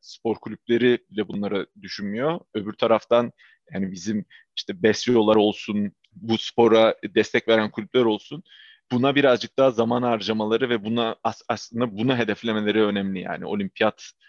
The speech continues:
atleti çıkartmak bir ülkenin, e, spor tarafına verebileceği en büyük başarılardan, kendini, ülkenin kendini gösterebileceği, e, en önemli yerlerden biri. Ve hepimizin çocukluğunda özellikle biz, benim çocukluğumun en büyük, e, şeylerinden biridir. Yani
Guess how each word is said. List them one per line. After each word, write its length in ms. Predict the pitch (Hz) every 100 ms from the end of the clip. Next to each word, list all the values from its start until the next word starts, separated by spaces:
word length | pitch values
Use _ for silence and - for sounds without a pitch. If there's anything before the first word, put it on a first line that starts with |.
| _ _ -
atleti 380 | 104 - 107 -
çıkartmak 680 | - 107 104 - 123 - - _ _ _
bir 180 | 107 107
ülkenin, 580 | 110 98 107 107 139 - _ -
e, 220 | 98 95
spor 380 | - - 120 120
tarafına 520 | - 104 - 107 101
verebileceği 560 | 98 95 95 - 123 - -
en 340 | 113 113 117 _ _ -
büyük 240 | 117 -
başarılardan, 800 | 117 - 110 101 98 95 104 131 _
kendini, 440 | 113 104 104 113
ülkenin 380 | 117 92 104 117
kendini 360 | 123 117 113 110
gösterebileceği, 800 | 107 - 101 98 92 92 98 113 - - - -
e, 80 | 110
en 200 | - 123
önemli 280 | 110 101 117
yerlerden 560 | 107 107 104 120 120
biri. 260 | 101 107 160 _ _ _ _ -
Ve 220 | 131 139
hepimizin 460 | 143 135 113 120
çocukluğunda 640 | 139 120 92 - 113 117 113
özellikle 460 | 98 104 117 107
biz, 280 | 98 - - -
benim 220 | 113 123
çocukluğumun 500 | - 110 95 101 123
en 220 | 120 113
büyük, 300 | 104 117 - - -
e, 120 | 101
şeylerinden 560 | - 104 98 110 123 117
biridir. 280 | 104 90
Yani 360 | 92 92 90